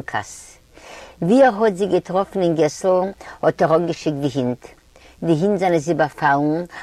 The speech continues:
דאס קלייד האט אפגעריסן, די יידענע האט געשריגן און מאטקע איז געשטאנען און געלאכט הויך. ער האט די יידענע אויף דער ליכטיגער שיינעט ארויסגעלאזט. די הונט האבן פון איר שוין אוועקגעהאפט, דעם, דאס פונד פלייש, וואס זי האט געטראגן,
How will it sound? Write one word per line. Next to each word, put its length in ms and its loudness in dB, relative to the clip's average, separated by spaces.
דאס 160 -2
קלייד 280 2
האט 220 2
אפגעריסן, 560 -2
די 60 0
יידענע 500 0
האט 160 -6
געשריגן 640 0
און 160 0
מאטקע 340 0
איז 100 -2
געשטאנען 580 -4
און 100 -2
געלאכט 500 -2
הויך. 380 -6
ער 180 2
האט 100 4
די 60 4
יידענע 420 2
אויף 180 0
דער 180 2
ליכטיגער 480 -4
שיינעט 540 -6
ארויסגעלאזט. 760 -6
די 60 4
הונט 500 0
האבן 300 -2
פון 240 -4
איר 140 0
שוין 260 -4
אוועקגעהאפט, 680 -2
דעם, 420 0
דאס 180 0
פונד 260 -2
פלייש, 520 0
וואס 140 0
זי 120 -6
האט 140 -2
געטראגן, 760 -2